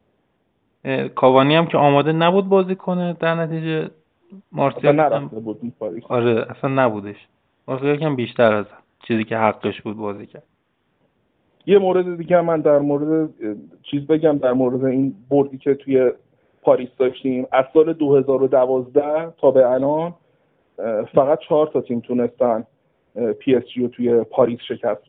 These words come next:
Speaker 2: فقط چهار شکست، اه، پاریس سن ژرمن توی پاریس داشته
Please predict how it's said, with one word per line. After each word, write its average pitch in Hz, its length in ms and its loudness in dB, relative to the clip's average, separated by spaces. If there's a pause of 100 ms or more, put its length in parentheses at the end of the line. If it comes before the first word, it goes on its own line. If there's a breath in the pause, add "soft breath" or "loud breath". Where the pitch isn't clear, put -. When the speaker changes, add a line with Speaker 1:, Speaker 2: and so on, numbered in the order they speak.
Speaker 2:
فقط 151 240 4
چهار 170 460 2 (100)
شکست، 135 440 0 (460)
اه، 123 220 4
پاریس 131 260 2
سن 135 160 0
ژرمن 123 320 -2
توی 120 340 2
پاریس 113 420 0
داشته 107 440 -6